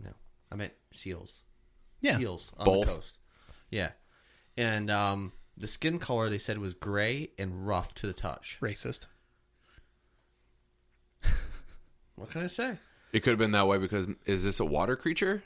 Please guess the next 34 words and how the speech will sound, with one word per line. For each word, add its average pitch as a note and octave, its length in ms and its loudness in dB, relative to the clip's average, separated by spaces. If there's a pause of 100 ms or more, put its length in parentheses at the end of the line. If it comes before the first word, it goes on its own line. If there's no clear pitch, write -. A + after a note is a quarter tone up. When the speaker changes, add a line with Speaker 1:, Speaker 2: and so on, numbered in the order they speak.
(160)
Speaker 3:
or G#2+ 160 6
do G2 60 2
they, G2 160 6
they F#2 440 0
just F2+ 220 2
have F#2+ 200 2
no F2+ 160 4
idea? E2+ 340 2 (360)
'Cause - 80 0
I'm B2 60 2
like, A#2 120 4
if A2+ 60 2
it - 20 6
had A#2 140 6
flippers, A#2+ 420 4
it G#2 60 4
would G2 100 0
be F#2+ 400 2
gray G#2 280 2
and F#2+ 100 -2
rough A2 220 2
because F2+ 220 0
it F2 60 2
wasn't F#2 260 2
in F2+ 60 2
the E2 80 4
water F2+ 360 4
in E2+ 220 -4
order E2+ 160 0
to E2 60 -2
keep - 220 -6
the D#2+ 140 0
skin F2+ 280 0
moist. E2+ 500 0